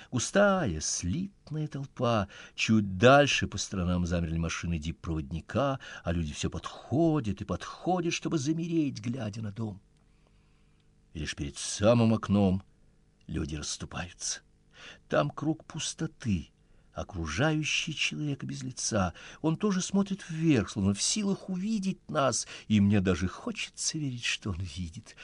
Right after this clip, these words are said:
«Он вовсе не злой», — говорю я неудачнику, —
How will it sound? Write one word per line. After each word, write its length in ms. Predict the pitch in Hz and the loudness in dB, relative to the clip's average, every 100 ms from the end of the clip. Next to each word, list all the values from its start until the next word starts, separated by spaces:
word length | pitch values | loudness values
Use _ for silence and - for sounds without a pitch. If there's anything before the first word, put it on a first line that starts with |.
| - - - | -16 -14 0
«Он 420 | 110 131 123 90 - - _ _ | 6 8 8 6 0 -20 _ _
вовсе 520 | 120 131 131 - 120 110 | 0 4 6 4 4 6
не 160 | 104 | 8
злой», — 680 | 98 82 90 110 170 120 - - - _ _ _ _ - | 6 4 4 6 8 8 6 -2 -10 _ _ _ _ -10
говорю 320 | 71 73 71 | -6 -4 -4
я 60 | |
неудачнику, — 760 | 71 67 69 76 - 78 67 - | -4 -4 -2 -2 -4 -6 -10 -16